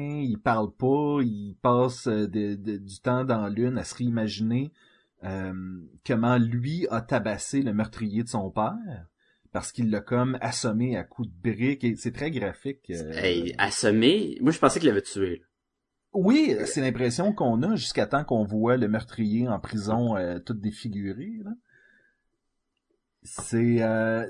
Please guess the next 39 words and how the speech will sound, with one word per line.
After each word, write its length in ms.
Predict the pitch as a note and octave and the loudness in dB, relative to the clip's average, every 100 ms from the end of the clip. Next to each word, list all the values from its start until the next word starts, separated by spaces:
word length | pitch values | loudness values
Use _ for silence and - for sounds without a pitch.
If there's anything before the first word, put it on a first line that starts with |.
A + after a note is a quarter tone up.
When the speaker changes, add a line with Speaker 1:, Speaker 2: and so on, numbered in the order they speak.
| C3+ | -6
Speaker 1:
en, 180 | C3+ C#3+ C3+ E3 | -2 -2 0 0
en 40 | |
gros, 220 | D3+ G3+ | 0 -2
l'histoire, 420 | G#3+ - D#3 F3+ | -4 -4 -2 0
c'est 160 | F3 A#2+ | 0 -2
ça, 160 | - G#3 | -2 -4
c'est 160 | B2 | -2
comment 320 | B2+ B2 D#3 C#3+ | 0 2 0 0
eux 200 | D3+ F#3+ | 0 2
s'adaptent 720 | G#3 - A2+ G2 C3+ - - - | 0 0 0 2 0 -2 -10 -4
au 140 | C3 B2 | 0 2
déménagement, 880 | B2 B2 A#2+ G#2 F#2 A2 A2+ B2+ C3 | 4 4 2 2 0 0 0 -2 -4
euh, 480 | F#2 F2+ F2+ F2 F2 - | -6 -6 -6 -6 -8 -4
à 120 | A#2+ | 0
Lovecraft, 800 | A2 G2 - A#2+ C3 G3 - _ _ _ | 0 -2 -2 0 0 -2 -12 _ _ _
qui 80 | - | -2
est 100 | C3 | 0
une 80 | D#3+ | 2
maison 340 | F#3 F3 A3+ | 4 2 2
assez 200 | A3+ - | 0 -2
particulière, 580 | - - - A2 F#2+ D2+ - _ _ - | -4 -4 -6 -6 -6 -8 -14 _ _ -4
un 120 | A2 | 0
manoir 800 | C3 C3+ A#2+ A#2+ A#2+ A#2 F2+ - _ | 4 4 4 4 4 2 0 -8 _
assez 260 | G#2 G#2 A2+ | -10 -8 -6
particulier. 640 | G2+ - - F#2+ F2 D#2+ - - - _ _ - | -6 -10 -16 -14 -12 -12 -14 -20 -20 _ _ -2
Speaker 2:
Ah 140 | G2 B2+ | 6 10
oui, 240 | A#2 E2+ | 10 8
très. 420 | - G#2+ E2 D#2+ - _ _ | 2 2 2 -4 -16 _ _
Qu'est-ce 140 | - - | -4 4
qu'il 100 | F3 | 4
y 40 | |
a 20 | |
de 60 | - | 4
particulier 360 | - - G2+ G2 | -4 -6 0 0
avec 140 | F2 | -2
ce 100 | - | -8
manoir-là ? 420 | F2 F2+ E2+ E2+ - _ _ _ - | -8 -8 -8 -10 -10 _ _ _ -12
Speaker 1:
Ce 240 | - - | -6 -2
manoir-là, 1080 | D#3+ A3 A3+ F#3 B2+ B2 A#2+ C#3 F3 G3 | 0 2 2 2 0 2 4 2 0 -4